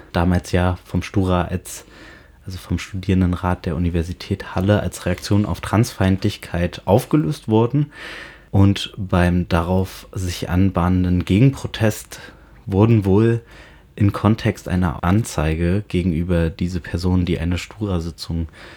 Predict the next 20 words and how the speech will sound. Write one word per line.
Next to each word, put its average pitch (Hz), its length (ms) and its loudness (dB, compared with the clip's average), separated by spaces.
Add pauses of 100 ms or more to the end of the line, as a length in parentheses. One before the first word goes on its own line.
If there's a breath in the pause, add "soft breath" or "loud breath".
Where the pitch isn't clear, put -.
(200 loud breath)
blockiert - 560 -2
haben, 80 500 -2 (560 loud breath)
Aussagen 90 460 0
getätigt - 500 -4
gegenüber 85 320 -4
der 82 80 -6
Polizei, 92 640 -2 (480 loud breath)
die 90 80 -6
jetzt 90 460 0
wiederum 85 480 0 (340)
auf - 160 -6
Indymedia 82 760 -2 (220)
im 92 100 -4
neuen 82 220 -2
Artikel 82 520 -6
angekreidet 80 720 -6
wurden. - 260 -12 (220)
In 95 100 0
diesem 95 300 2
ersten 120 760 0